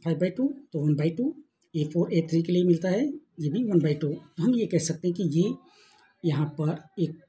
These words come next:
एपी को form करेगा। तो next three एपी अब क्योंकि आ गया, तीन एपी बताइए, इसलिए next three AP क्या होगा, सेवन बाई टू प्लस वन बाई टू यानी एट बाई टू, तो फ़ोर हो गया।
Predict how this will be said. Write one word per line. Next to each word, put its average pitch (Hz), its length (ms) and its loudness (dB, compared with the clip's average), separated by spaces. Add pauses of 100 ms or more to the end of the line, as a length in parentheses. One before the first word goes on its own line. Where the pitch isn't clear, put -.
(1600)
एपी 160 300 0
को 160 240 -2 (180)
form 156 320 -2 (180)
करेगा। 151 400 -2 (1120)
तो 151 160 4
next 165 340 2
three 226 200 -2
एपी 170 260 2
अब 156 100 -2
क्योंकि 170 240 2
आ 160 80 4
गया, 185 200 0
तीन 170 300 2
एपी 175 220 -2
बताइए, 220 400 2 (340)
इसलिए 165 440 -2
next 139 320 -8
three 170 180 4
AP 165 200 -2
क्या 190 160 -2
होगा, 226 200 -2
सेवन 151 280 -2
बाई 156 120 2
टू 156 120 -4
प्लस 202 240 -4
वन 165 80 4
बाई 190 120 2
टू 302 260 0
यानी 170 260 4
एट 147 100 0
बाई 175 100 4
टू, 269 160 2 (160)
तो 220 80 -8
फ़ोर 208 260 0
हो 143 60 2
गया। 151 180 -2